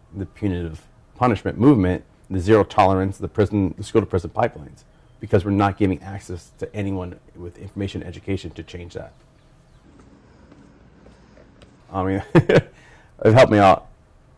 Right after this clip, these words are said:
I mean, it's so hard to explain how much they've, what they've helped me in. They've helped me in getting to school. They've been my sounding board when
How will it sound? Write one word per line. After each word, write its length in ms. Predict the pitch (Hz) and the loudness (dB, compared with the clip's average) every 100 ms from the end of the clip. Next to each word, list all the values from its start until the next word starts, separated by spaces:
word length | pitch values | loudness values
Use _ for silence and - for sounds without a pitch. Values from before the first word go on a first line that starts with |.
| _ _ _ _ _ _ _ | _ _ _ _ _ _ _
I 60 | 113 | 0
mean, 140 | 117 | 2
it's 80 | 98 | 4
so 100 | 120 | 4
hard 160 | 110 104 | 6 4
to 60 | |
explain 340 | 87 - 101 92 | 0 -4 -4 -4
how 180 | 85 92 | -4 -6
much 200 | 87 - | -6 -10
they've, 120 | - 82 | -14 -10
what 300 | 104 90 - | -4 -4 -6
they've 120 | 92 - | -14 -10
helped 160 | - | -10
me 60 | 80 | -12
in. 140 | 78 | -16
They've 120 | 101 | -6
helped 200 | 131 135 | 0 0
me 100 | 139 | 0
in 140 | 120 107 | -2 -4
getting 260 | 101 95 | -4 -4
to 80 | 90 | -8
school. 340 | - - - - _ _ _ _ _ _ _ | -14 -18 -18 -20 _ _ _ _ _ _ _
They've 120 | 101 | 0
been 140 | 110 117 | 4 4
my 140 | 131 | 4
sounding 440 | - 123 110 107 101 | 2 2 4 2 2
board 360 | 98 98 95 - 104 | 2 2 -2 -10 -10
when 600 | 95 95 92 90 90 | -6 -4 -2 -4 -6